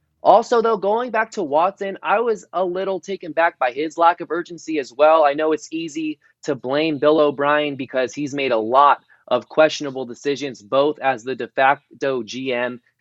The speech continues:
and as head coach. But to close out the third quarter, the Texans were down seventeen.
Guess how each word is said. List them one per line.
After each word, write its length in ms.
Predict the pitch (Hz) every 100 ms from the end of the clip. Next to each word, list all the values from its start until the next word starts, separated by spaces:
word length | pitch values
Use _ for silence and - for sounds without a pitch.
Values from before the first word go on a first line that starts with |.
| _ -
and 200 | 131 151
as 160 | 135
head 200 | 139 123
coach. 420 | - 113 110 - - _ _ -
But 200 | 151 147
to 100 | 147
close 420 | - 196 226 170
out 160 | 185
the 100 | 190
third 280 | 143 170 175
quarter, 340 | - 160 165 170
the 120 | 131
Texans 460 | - 190 208 190
were 120 | 151 143
down 260 | 147 143
seventeen. 540 | 117 135 127 101 107